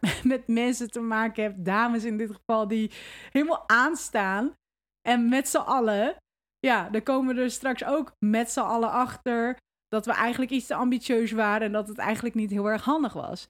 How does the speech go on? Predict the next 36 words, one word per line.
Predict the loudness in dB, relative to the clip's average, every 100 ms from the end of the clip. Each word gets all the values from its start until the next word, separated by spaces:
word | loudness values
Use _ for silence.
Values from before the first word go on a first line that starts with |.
| -20 -16 -4
Dus | 0 0 -4 -14 _
ja, | -10 -6
ik | -4
denk | -2 0 0
alleen | 0 0
maar | 0
dat | 0 -2
het, | -4 -2
ehm, | 0 0 0 -2 -2 -6 -10 -16 _
ja, | -2 -2
d-, | -4 -6 -2
er | 0
mag | 2 0 -2
gewoon | 0 2
best | 0 -2
wel | -2
over | -2 -2 -6
gesproken | -8 -4 -4 -2 -4
worden. | -2 -2 -4 -6
En | -4 -4 -4 -8 -10
we | -4
hebben | 0 0 0
onze, | 0 -2 0 -2 0 -4 _ _ _ _
ja, | -4 0 0 -2 -6 -6
wat | -2 -2 -4 -10 -16 -14 2
fases | 4 4 0 -4
waarin | -4 -4 -2 -2
we | -2
wat | -4
meer | -2 -2 0
bloeien | 0 2 2 0
en | 0 -2
fases | 2 2 0 -6 -4
waarbij | -4 -2 -2 -2
we |
gewoon, | -6 -4 -4 -2 -6